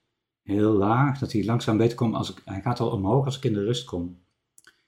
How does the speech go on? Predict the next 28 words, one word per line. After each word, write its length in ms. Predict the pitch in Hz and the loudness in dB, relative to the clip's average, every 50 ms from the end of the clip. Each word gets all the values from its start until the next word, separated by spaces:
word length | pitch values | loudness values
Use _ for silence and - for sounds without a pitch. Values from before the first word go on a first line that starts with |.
| _ _ _ _ _ _ | _ _ _ _ _ _
Je 100 | - 90 | -8 -6
ziet 140 | 90 - - | -6 -2 2
hier 240 | - 107 117 131 | 4 6 8 8
dat 140 | 135 123 - | 8 6 6
hij 100 | - 117 | 4 4
nog 120 | 110 101 92 | 4 4 4
even 640 | 107 110 104 92 98 101 98 98 101 - - - - | 2 0 0 0 0 0 0 0 -2 -4 -8 -14 -20
veel 300 | - - - 131 131 113 | -12 -4 0 2 2 4
hoger 240 | 107 120 123 120 - | 4 2 2 2 0
gaat 240 | - 101 98 - | 0 0 0 0
als 100 | - 90 | -2 -6
ik 80 | 90 90 | -8 -4
echt 240 | - 131 - - - | -2 -2 -2 -2 -4
in 100 | 110 104 | -6 -4
die 120 | 101 110 | -2 -2
onvoorwaardelijke 520 | 110 107 107 107 101 101 101 95 95 - 87 | -2 -2 -2 -2 0 0 0 0 -2 -2 0
liefde 240 | 127 135 135 135 | 0 0 0 0
zit. 500 | - - 135 - - - - - - _ _ _ _ _ _ _ _ _ _ _ | 0 0 0 0 0 -2 -10 -18 -20 _ _ _ _ _ _ _ _ _ _ _
Hier 200 | - 110 110 104 | 0 2 2 2
ga 240 | - - 110 98 - | 2 2 0 0 0
ik, 80 | - | -4
zak 200 | - - 123 117 | -6 -4 -4 -2
ik 80 | - 131 | -2 -2
weer 120 | - 107 | -2 -2
terug 180 | 107 - 143 131 | 2 2 4 4
in 80 | 127 110 | 6 6
mijn 120 | 104 95 | 6 6
hoofd. 600 | 104 120 170 185 - - - - - - _ _ | 4 4 2 0 -4 -10 -16 -18 -18 -18 _ _